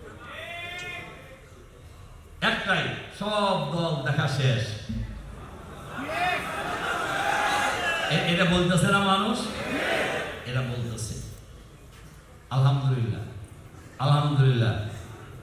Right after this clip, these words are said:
আমাদের নেতা শহীদ আমির জামাত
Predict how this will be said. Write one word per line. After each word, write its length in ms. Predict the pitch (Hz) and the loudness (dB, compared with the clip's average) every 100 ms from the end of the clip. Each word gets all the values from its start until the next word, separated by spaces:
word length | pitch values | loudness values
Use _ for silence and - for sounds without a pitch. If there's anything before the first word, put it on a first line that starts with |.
| - | 0
আমাদের 380 | 151 165 160 160 | 2 4 4 6
নেতা 680 | 165 165 185 208 - - - - - - - - - - - - | 6 6 8 8 8 2 -4 -10 -12 -14 -16 -16 -16 -14 -6 4
শহীদ 420 | 165 175 175 160 | 8 10 10 8
আমির 320 | 165 165 160 | 8 8 6
জামাত 640 | 160 165 156 156 156 - | 8 8 8 8 2 -4